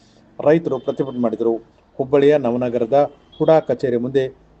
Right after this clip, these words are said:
ಪ್ರತಿಭಟನೆ ಮಾಡಿದ ರೈತರು ಯಾವುದೇ ಕಾರಣಕ್ಕೂ ತಮ್ಮ ಗ್ರಾಮಗಳನ್ನ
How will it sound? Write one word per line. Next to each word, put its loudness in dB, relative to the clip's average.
ಪ್ರತಿಭಟನೆ 0
ಮಾಡಿದ 0
ರೈತರು 2
ಯಾವುದೇ 4
ಕಾರಣಕ್ಕೂ 2
ತಮ್ಮ -2
ಗ್ರಾಮಗಳನ್ನ 0